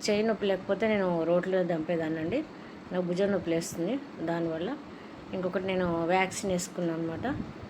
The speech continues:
చేతులు కదలు వస్తలేవు అనమాట అట్లా. దానికోసమని నేను మిక్సీలో వేసేసుకున్నాను.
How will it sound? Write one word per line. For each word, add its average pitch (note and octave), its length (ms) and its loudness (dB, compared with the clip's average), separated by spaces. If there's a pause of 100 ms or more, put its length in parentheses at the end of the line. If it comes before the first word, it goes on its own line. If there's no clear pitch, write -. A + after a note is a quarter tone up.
(500)
చేతులు F3+ 240 0
కదలు E3 300 0
వస్తలేవు C#3+ 380 -6
అనమాట C#3+ 360 -6
అట్లా. - 280 -8 (920)
దానికోసమని F3 640 -2
నేను G3+ 400 0 (400)
మిక్సీలో F#3+ 360 2
వేసేసుకున్నాను. D3+ 640 -4